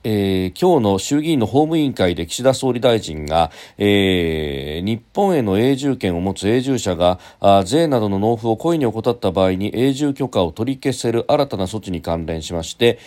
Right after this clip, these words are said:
えー、対象は一部の悪質な場合に限られるというふうに語ったということであります。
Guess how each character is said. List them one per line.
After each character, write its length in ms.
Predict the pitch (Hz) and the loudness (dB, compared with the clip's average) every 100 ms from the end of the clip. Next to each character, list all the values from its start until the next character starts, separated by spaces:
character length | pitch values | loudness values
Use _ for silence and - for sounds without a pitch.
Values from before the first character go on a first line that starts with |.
| - - | -20 -2
え 360 | 107 104 101 98 | 4 4 4 2
ー、 40 | |
対 180 | 117 123 | 2 2
象 160 | 139 | 2
は 120 | 127 117 | 2 2
一 260 | - 170 | -2 -6
部 140 | 143 107 | -2 0
の 180 | 90 - | 0 0
悪 280 | 101 - 147 | -4 -2 -6
質 200 | - 156 | -4 -4
な 100 | 151 | 0
場 140 | 143 | 2
合 80 | 139 | 2
に 120 | 131 | 0
限 260 | - 120 139 | -4 -2 0
ら 100 | 143 | 0
れ 80 | 127 | 0
る 120 | 87 | -4
と 220 | 78 76 - 87 | -8 -8 -6 -6
い 80 | 87 | -4
う 40 | |
ふ 120 | 80 85 | -6 -8
う 20 | |
に 100 | 76 | -12
語 120 | - | -12
っ 180 | - - | -10 -8
た 160 | - | -6
と 160 | 101 95 | -4 -4
い 80 | 69 | -6
う 80 | 65 | -8
こ 140 | 73 | -12
と 100 | 73 | -8
で 140 | 85 | -6
あ 40 | 67 | -6
り 120 | 71 | -8
ま 60 | - | -16
す。 260 | - - | -16 -18